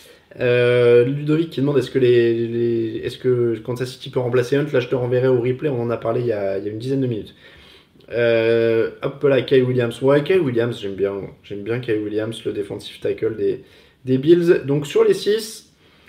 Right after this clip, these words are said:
Geno Atkins, Aaron Donald, Cameron Heyward, Maurice Hurst, Sheldon Rankins et Kyle Williams. Et ouais, ouais,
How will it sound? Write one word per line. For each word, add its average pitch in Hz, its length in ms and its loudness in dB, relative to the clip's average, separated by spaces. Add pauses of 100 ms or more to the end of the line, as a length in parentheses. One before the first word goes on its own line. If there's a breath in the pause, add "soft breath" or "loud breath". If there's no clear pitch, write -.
(160 soft breath)
Geno 190 260 6
Atkins, 196 560 4
Aaron 175 240 2
Donald, 175 400 2
Cameron 175 340 0
Heyward, 165 580 2
Maurice 160 380 2
Hurst, - 560 -2 (480 soft breath)
Sheldon 170 420 0
Rankins 160 480 0 (320)
et 131 120 -4
Kyle 190 240 6
Williams. 156 760 0 (1700)
Et 127 100 2
ouais, 113 180 4
ouais, 104 220 0